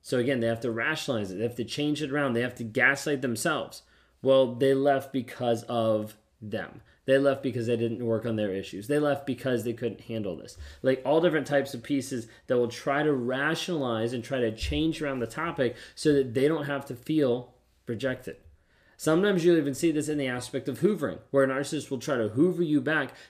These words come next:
not because they love you, not because they care about you, but because then they have the last say in actually rejecting. That they're not rejected from you anymore, they can now reject and move on peacefully and thankfully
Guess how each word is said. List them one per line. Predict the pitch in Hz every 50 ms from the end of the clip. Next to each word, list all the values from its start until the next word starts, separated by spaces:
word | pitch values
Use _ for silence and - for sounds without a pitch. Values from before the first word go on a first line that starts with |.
| _
not | 160 - 233 240 233
because | 214 202 180 170 147
they | - 135 117
love | 113 113 151 208 247 175 131
you, | 113 131
not | 165 160 139 139
because | 139 147 - 139 123
they | 123 107
care | 104 - 202 220 208
about | 175 139 127 117 120
you, | 131 143
but | 135 139 135
because | 131 123 - 156 143 123 120 120
then | 117 147 160 185 202 208
they | 196 180
have | 165 156 147 139 -
the | 135 113
last | 110 120 131 147 160 160 - - -
say | - 196 185 151 131 127 139 135 135 - - _ _ _ -
in | 156 165 160 139
actually | 131 131 131 127 - - 135
rejecting. | 123 123 120 117 120 143 131 127 - - 95 - - _ _ _ _ _ _ _ _ _
That | _ 107 98 107
they're | 127 127 135
not | 143 139 127
rejected | 120 120 113 143 135 131 135 - 113 -
from | 123 113 113
you | 135 185 196
anymore, | 185 165 139 131 131 135 135 131
they | 107 92 117 127 139
can | - 139 135
now | 127 120 120
reject | 113 117 110 110 123 117 117 117 -
and | 117 113 110
move | 113 117 117 107
on | 113 113 113 110 117 113 - - _ _ _
peacefully | - 131 120 113 117 - - 120 113 107
and | 101 98
thankfully | - 110 107 110 107 - - 120 110 104 104